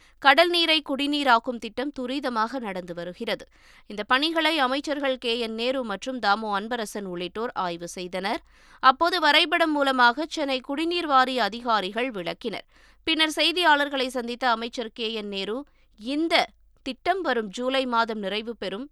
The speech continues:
என்றார். நெம்மேலி நானூறு மில்லியன் லிட்டர் கடல் நீரை குடிநீராக்கும் திட்டம் விரைவில் செயல்பாட்டுக்கு வரும் என்ற அவர், முப்பது ஆண்டுகளுக்கு மக்கள் தொகை பெருக்கத்தை கணக்கிட்டு திட்டம் கொண்டுவரப்பட்டுள்ளதாக கூறினார்.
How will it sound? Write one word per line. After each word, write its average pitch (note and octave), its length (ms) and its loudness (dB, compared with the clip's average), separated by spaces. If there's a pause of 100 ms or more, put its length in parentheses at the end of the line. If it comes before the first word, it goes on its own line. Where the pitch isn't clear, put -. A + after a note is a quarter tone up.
என்றார். E3+ 540 -4 (440)
நெம்மேலி D4 580 2
நானூறு C#4+ 480 0
மில்லியன் B3+ 380 -2
லிட்டர் G#3+ 320 -4
கடல் A3+ 300 -4
நீரை A#3+ 400 -4
குடிநீராக்கும் A3 760 -2
திட்டம் G#3 320 -6 (280)
விரைவில் E4 560 4
செயல்பாட்டுக்கு C4+ 640 0
வரும் A3 260 -4
என்ற G#3 320 -6
அவர், A#3 280 -6 (260)
முப்பது D4+ 420 2
ஆண்டுகளுக்கு D#4 680 2
மக்கள் D4 400 -2
தொகை C4 360 0
பெருக்கத்தை A3 480 -8
கணக்கிட்டு G#3 560 -8
திட்டம் A3+ 400 -8
கொண்டுவரப்பட்டுள்ளதாக F#3 1080 -4
கூறினார். F3 580 -10